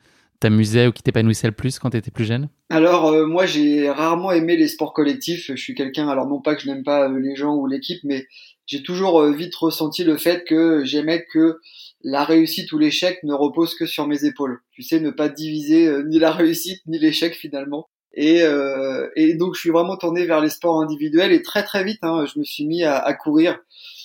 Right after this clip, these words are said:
Speaker 2: Euh, alors pourquoi, je ne sais pas. Peut-être que c'est une quête de liberté, un échappatoire, un moment où, où t'es en introspection, je ne sais pas. Mais c'est vraiment un sport qui m'a tout de suite plu. Alors au départ, j'ai pas identifié ça comme un sport que je pouvais pratiquer.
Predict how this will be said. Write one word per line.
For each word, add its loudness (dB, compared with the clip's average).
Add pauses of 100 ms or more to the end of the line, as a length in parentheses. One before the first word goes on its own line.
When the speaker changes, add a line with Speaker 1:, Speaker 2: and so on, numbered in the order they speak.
(180)
Speaker 2:
Euh, 4 (200)
alors 2
pourquoi, 0
je 0
ne -2
sais 0
pas. 4
Peut-être -6
que -12
c'est -10
une -8
quête -4
de 2
liberté, 0
un 0
échappatoire, 0
un -4
moment -2
où, 4 (400)
où -6
t'es -4
en 2
introspection, -2
je 0
ne 0
sais -2
pas. 4
Mais 0
c'est -8
vraiment 0
un -2
sport 0
qui -6
m'a -2
tout -16
de -16
suite -16
plu. -6 (380)
Alors 0
au 2
départ, 4
j'ai -2
pas 0
identifié -4
ça 0
comme -6
un -6
sport 2
que -10
je -18
pouvais -4
pratiquer. -2